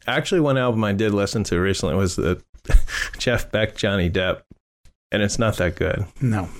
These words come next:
Speaker 1: No.
Speaker 2: I love Johnny Depp, but no, I can't give him props on that.
Speaker 1: And you
Speaker 2: It
Speaker 1: know what? It's sad, but Johnny Depp was about to learn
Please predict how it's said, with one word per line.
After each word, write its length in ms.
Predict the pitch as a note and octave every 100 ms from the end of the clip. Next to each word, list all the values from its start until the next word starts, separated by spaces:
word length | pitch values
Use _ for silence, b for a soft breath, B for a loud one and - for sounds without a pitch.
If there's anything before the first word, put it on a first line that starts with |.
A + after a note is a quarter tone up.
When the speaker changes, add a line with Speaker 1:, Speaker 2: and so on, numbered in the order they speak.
| - -
Speaker 1:
No. 280 | F#2 - F2 - - -
Speaker 2:
I 80 | C#3+
love 240 | C#3+ A#2+
Johnny 300 | B2 A2 G#2+
Depp, 260 | G2+ F#2+ -
but 220 | F#2+ E2+
no, 140 | F#2 F2
I 160 | E2+
can't 300 | F2 F2+ E2+
give 160 | - E2+
him 100 | E2+
props 380 | - E2 - -
on 60 | -
that. 240 | E2 - - - B - - -
Speaker 1:
And 160 | A#2
you 60 | A#2
Speaker 2:
It 40 |
Speaker 1:
know 160 | A#2 B2
what? 320 | B2 A#2 - - -
It's 200 | - A#2
sad, 380 | - B2 A#2 A2+
but 120 | G#2
Johnny 340 | B2 A2+ A#2 A#2
Depp 360 | A2 A2 A2 - -
was 200 | - A2+
about 360 | G#2 G#2 G#2+ A2
to 80 | A2
learn 640 | G#2 G#2 A2 G#2+ F#2 F#2